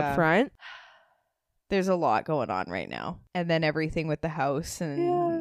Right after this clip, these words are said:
Speaker 1: it's great.
Speaker 2: like, the legal
Speaker 1: Everything's
Speaker 2: shit
Speaker 1: good.
Speaker 2: surrounding it.
Speaker 1: Everything's fine.
Speaker 2: It's okay. Remember the seven <laughs> of Wands is telling us that there's a light at the
Speaker 1: Keep,
Speaker 2: end of the
Speaker 1: keep
Speaker 2: tunnel.
Speaker 1: going. You
Speaker 2: Yeah,
Speaker 1: got it.
Speaker 2: it's
Speaker 1: Yeah.
Speaker 2: worth it.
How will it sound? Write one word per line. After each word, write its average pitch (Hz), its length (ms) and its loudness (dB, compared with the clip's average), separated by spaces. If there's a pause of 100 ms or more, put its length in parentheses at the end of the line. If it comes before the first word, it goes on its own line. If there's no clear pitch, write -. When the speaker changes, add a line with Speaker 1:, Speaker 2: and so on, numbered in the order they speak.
Speaker 1:
it's - 160 -20
great. 190 240 0
Speaker 2:
like, 202 220 2
the 165 100 -2
legal 160 640 0
Speaker 1:
Everything's 247 340 -2
Speaker 2:
shit - 120 4
Speaker 1:
good. - 60 -10
Speaker 2:
surrounding 170 420 2
it. 175 180 -6 (220)
Speaker 1:
Everything's 240 580 -4
fine. 220 520 2
Speaker 2:
It's 247 140 0
okay. 330 400 2
Remember 285 420 4 (200)
the 269 120 -2
seven 302 640 4 (200)
<laughs> - 180 -16
of 226 480 6
Wands 208 500 2
is 196 140 -6
telling 214 380 2
us 175 200 2
that 170 120 -10
there's 185 180 2
a 185 60 4
light 185 260 4
at 185 80 -2
the 202 80 -4
Speaker 1:
Keep, 185 80 4
Speaker 2:
end 175 100 2
of 175 80 2
the 180 60 2
Speaker 1:
keep 285 100 -2
Speaker 2:
tunnel. 277 300 6
Speaker 1:
going. 185 280 2
You 202 60 2
Speaker 2:
Yeah, 240 300 6
Speaker 1:
got 175 60 2
it. 254 40 6
Speaker 2:
it's 294 120 2
Speaker 1:
Yeah. 254 100 0
Speaker 2:
worth 294 320 6
it. 185 260 2